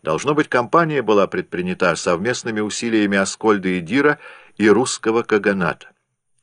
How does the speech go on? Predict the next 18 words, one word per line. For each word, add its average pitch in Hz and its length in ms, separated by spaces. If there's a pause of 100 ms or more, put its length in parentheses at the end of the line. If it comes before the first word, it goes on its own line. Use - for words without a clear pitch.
(160)
Видимо, 104 460
тмутараканский 95 880
каганат 90 580 (320)
взял 110 340
на 117 80
себя 104 400
инициативу 104 920 (160)
в 78 80
этом 73 280
деле. 65 300 (500)
Во 71 140
всяком 143 340
случае, 117 600
установление 90 720
связи 82 560 (460)
с - 140
тмутараканским 90 920
каганатом 101 680